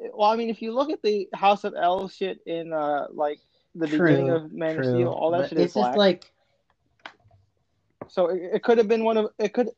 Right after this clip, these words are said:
Speaker 1: it could have been one of the, like, you saw how they had, like, those display cases of
Speaker 2: Yeah, that
Speaker 1: old
Speaker 2: was at the
Speaker 1: uniforms and shit.
Speaker 2: Fortress, and, uh,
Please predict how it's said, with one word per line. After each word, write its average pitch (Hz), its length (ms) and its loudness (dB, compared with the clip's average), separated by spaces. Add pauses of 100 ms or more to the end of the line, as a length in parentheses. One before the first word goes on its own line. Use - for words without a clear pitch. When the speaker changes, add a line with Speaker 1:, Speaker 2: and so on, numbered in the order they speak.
Speaker 1:
it 196 120 -2
could 254 120 2
have 262 80 -6
been 226 160 -4
one 214 120 0
of 180 100 -4
the, 185 180 0
like, 170 380 0 (380)
you 233 120 -2
saw 440 200 4
how 269 140 6
they 214 120 4
had, 208 200 0
like, 190 160 -2
those 175 220 -6
display 208 360 -6
cases 185 380 -6
of 165 60 4
Speaker 2:
Yeah, 147 140 6
that 151 160 4
Speaker 1:
old 180 40 2
Speaker 2:
was 160 120 -2
at 208 180 2
the - 60 -14
Speaker 1:
uniforms 151 200 2
and 156 140 2
shit. - 260 -8
Speaker 2:
Fortress, - 120 -20
and, 127 360 -6
uh, 123 160 -2